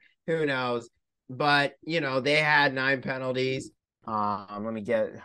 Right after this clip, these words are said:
see how many yards, but we had half as many, less than half as many penalties at four.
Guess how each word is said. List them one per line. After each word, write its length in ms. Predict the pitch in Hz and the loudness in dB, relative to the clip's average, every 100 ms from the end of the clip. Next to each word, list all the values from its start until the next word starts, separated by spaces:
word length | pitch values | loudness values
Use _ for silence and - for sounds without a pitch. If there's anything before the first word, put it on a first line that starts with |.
| - | -14
see 160 | 127 | -8
how 100 | 120 | -4
many 140 | 117 110 | -4 -2
yards, 400 | 110 110 113 104 | 0 2 0 -2
but 260 | 110 107 - _ | -4 -4 -8 _
we 120 | 151 | 0
had 160 | 180 156 | 2 2
half 300 | 139 151 151 | 6 4 4
as 100 | 151 | -2
many, 380 | 147 147 143 143 | 0 0 -2 -4
less 360 | 127 131 180 - | -4 0 -2 -2
than 120 | 120 | -8
half 260 | 123 113 | -6 -6
as 120 | 113 113 | -8 -8
many 260 | 113 110 | -8 -8
penalties 560 | 101 117 107 104 110 - _ _ | -10 -10 -10 -10 -14 -16 _ _
at 260 | 117 110 - | -10 -10 -6
four. 500 | 156 156 151 147 147 | 2 6 8 6 4